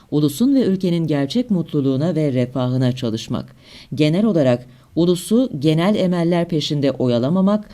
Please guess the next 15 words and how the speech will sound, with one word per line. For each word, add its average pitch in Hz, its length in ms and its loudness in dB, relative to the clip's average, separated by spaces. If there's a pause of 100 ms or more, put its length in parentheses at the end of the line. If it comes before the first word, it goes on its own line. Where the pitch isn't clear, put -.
(220)
ve 135 220 2
onu 139 280 0
zarara 135 400 2
uğratmamak. 135 840 -4 (460)
Ulusal 247 500 2
gücü 196 300 2
etken, 156 540 0 (100)
ulusal 160 460 0
iradeyi 151 520 2
egemen 131 400 0
kılmak 127 480 -2 (120)
temel 127 300 0
ilkedir. 110 520 -4 (720)
Atatürk'ün 262 640 2
deyimiyle 175 680 2